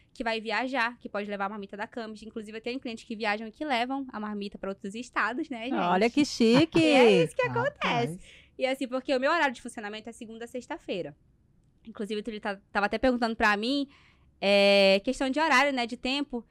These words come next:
Speaker 1: E, gente, eu trabalho de manhã, pela parte da manhã, e à tarde tem os dias que eu tiro pra eu fazer meus trabalhos de influenciadora, né? Pra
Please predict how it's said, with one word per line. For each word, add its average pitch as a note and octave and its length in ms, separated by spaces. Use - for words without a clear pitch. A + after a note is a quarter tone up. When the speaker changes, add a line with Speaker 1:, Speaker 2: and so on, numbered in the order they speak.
Speaker 1:
E, - 80
gente, B3 380
eu A#3+ 160
trabalho A#3 600
de G3 100
manhã, A3 400
pela B3 140
parte A3 180
da A3 60
manhã, G#3+ 240
e A3 80
à C4 100
tarde A#3 400
tem A#3 100
os A#3+ 140
dias A3+ 240
que - 240
eu A3 160
tiro A#3+ 460
pra A#3 140
eu A3 40
fazer G#3+ 240
meus G#3+ 160
trabalhos G#3+ 420
de G#3 120
influenciadora, A3 680
né? F#3 140
Pra G#3 240